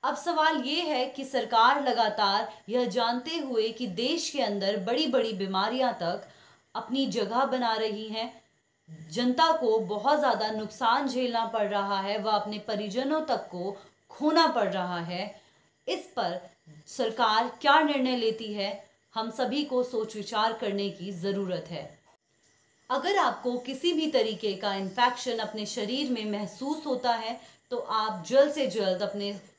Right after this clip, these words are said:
डॉक्टर्स, स्पेशलिस्ट डॉक्टर्स को कंसल्ट कर सकते हैं, जिससे वक्त पर ये जांचा जा सके कि क्या ये ब्लैक फंगस तो नहीं है।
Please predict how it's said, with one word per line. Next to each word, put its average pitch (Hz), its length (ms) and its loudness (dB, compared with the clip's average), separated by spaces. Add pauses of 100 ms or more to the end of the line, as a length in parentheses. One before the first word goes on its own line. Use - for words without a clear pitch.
डॉक्टर्स, 220 600 -2
स्पेशलिस्ट - 680 -4
डॉक्टर्स 254 580 0
को 185 300 -6 (440)
कंसल्ट 226 480 -2
कर 262 220 -2
सकते 247 380 -2
हैं, 226 280 -8 (300)
जिससे 247 400 -4
वक्त 254 400 0
पर 226 160 0
ये 196 380 -2 (440)
जांचा 240 420 4
जा 240 200 4
सके 196 420 -6
कि - 260 -12
क्या 240 260 0
ये 214 220 -2
ब्लैक 185 300 -2
फंगस 185 480 -6
तो 202 120 -6
नहीं 214 260 -4
है। 214 200 -10